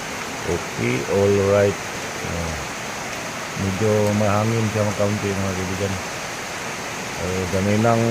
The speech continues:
umaga, so, o, ganinang ar-, araw, sobrang init. Ngayon, ulan naman gabi. Umulan. Mula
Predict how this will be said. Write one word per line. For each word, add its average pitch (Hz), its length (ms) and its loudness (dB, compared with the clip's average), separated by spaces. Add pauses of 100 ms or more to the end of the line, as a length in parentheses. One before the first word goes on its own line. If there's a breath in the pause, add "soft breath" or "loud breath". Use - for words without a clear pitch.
umaga, 117 560 4 (500)
so, 107 80 0
o, 98 380 -2
ganinang 110 560 2
ar-, 110 260 4 (160)
araw, 117 160 6 (760)
sobrang 107 360 4 (200)
init. 120 120 2 (200)
Ngayon, 107 320 4
ulan 101 320 4
naman 107 160 4 (160)
gabi. 104 260 4 (1300)
Umulan. 95 400 4 (1700)
Mula 95 220 0